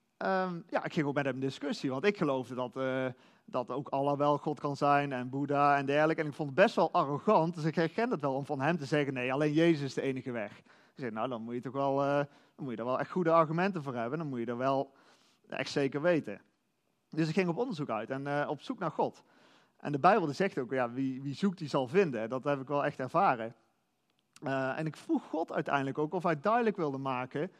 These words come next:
wie hij echt was. En, eh, dat is een gebed, denk ik, dat God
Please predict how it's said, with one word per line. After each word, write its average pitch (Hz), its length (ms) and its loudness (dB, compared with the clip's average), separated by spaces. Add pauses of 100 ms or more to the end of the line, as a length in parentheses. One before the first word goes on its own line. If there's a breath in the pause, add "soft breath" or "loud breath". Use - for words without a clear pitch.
(180 soft breath)
wie 208 180 -2
hij 208 100 2
echt 135 200 -2
was. - 420 -4 (680 soft breath)
En, 151 320 -2
eh, 147 160 2
dat 180 120 4
is 180 80 -6
een 185 100 2
gebed, 202 320 4
denk 185 120 2
ik, 160 60 -2
dat 156 200 0
God 165 240 -4